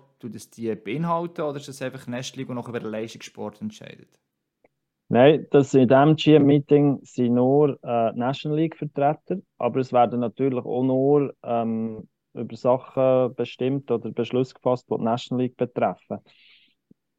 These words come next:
Speaker 2: Also das heisst, wenn wir jetzt, äh, beispielsweise eben die, die Goalie-Behinderungsgeschichte nehmen, das ist, äh, durch den Entscheid in diesem Meeting für die National League so angepasst.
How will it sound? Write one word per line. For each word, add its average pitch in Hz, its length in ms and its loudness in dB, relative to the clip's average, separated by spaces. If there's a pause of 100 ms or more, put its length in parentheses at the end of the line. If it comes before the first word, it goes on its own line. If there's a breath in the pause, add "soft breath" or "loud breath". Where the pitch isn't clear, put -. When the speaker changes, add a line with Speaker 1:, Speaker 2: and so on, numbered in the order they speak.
(180)
Speaker 2:
Also 131 220 -4
das 131 160 0
heisst, 143 320 6
wenn 131 140 2
wir 135 80 4
jetzt, 135 240 -2
äh, 120 580 6
beispielsweise 127 600 -2
eben 120 220 -2
die, 110 540 -4
die 107 380 -6
Goalie-Behinderungsgeschichte 147 1400 0
nehmen, 139 480 -2
das 120 180 -6
ist, 110 160 -8
äh, 107 400 0 (500)
durch 113 140 2
den 113 120 2
Entscheid 120 400 0
in 120 60 0
diesem 117 160 0
Meeting 123 360 -4
für - 80 -12
die 101 60 -8
National 147 420 -2
League 156 140 -2
so 135 160 0
angepasst. 147 540 -2